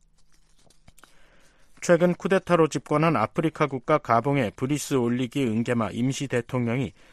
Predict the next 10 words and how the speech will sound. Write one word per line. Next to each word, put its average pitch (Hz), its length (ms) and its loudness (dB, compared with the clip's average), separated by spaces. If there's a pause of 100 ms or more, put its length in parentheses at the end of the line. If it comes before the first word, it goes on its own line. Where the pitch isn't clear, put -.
(120)
전임 143 260 2
대통령에 131 500 -2
대한 120 320 -4
구금을 117 480 -4
해제했다고 135 720 -4 (200)
군사정부 117 520 -4
대변인이 107 640 -4
육 101 140 -6
일 110 100 -4
밝혔습니다. 98 680 -10